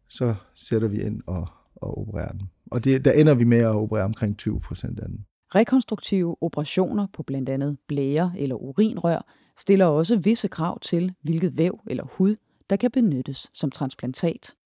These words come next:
Speaker 1: Hvis en blære er lille og skrumpet og med høje tryk, så er man nødt til at forstørre den. Og hvordan gør man det? Jamen, så er man nødt til at låne noget tyndtarm.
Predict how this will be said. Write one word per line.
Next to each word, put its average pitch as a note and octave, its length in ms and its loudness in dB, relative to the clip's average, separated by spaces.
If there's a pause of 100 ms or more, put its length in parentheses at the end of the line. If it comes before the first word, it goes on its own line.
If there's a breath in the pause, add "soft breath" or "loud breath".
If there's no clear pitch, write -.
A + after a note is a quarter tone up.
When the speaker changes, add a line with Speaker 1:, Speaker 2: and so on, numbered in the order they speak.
Speaker 1:
Hvis D3 360 4
en C3 380 4 (220)
blære C#3 480 6
er B2 100 4
lille C#3+ 440 4
og G#2 140 -2
skrumpet D#3 640 2
og G2+ 140 -2
med G2+ 100 0
høje A2 280 2
tryk, - 400 -4 (140)
så - 120 -4
er D3+ 40 0
man A#2 100 2
nødt A2 180 2
til - 80 -2
at F2+ 60 -6
forstørre C3 420 -2
den. D3 120 -4
Og - 80 -6
hvordan C3 260 2
gør A2 140 2
man G2 160 0
det? C#3+ 200 0
Jamen, A#2 200 -2
så - 120 -2
er C3 40 4
man A2+ 140 2
nødt A#2 260 0
til A#2 320 -2
at A2 100 0
låne A2+ 460 2
noget G2 300 0
tyndtarm. A2 480 -2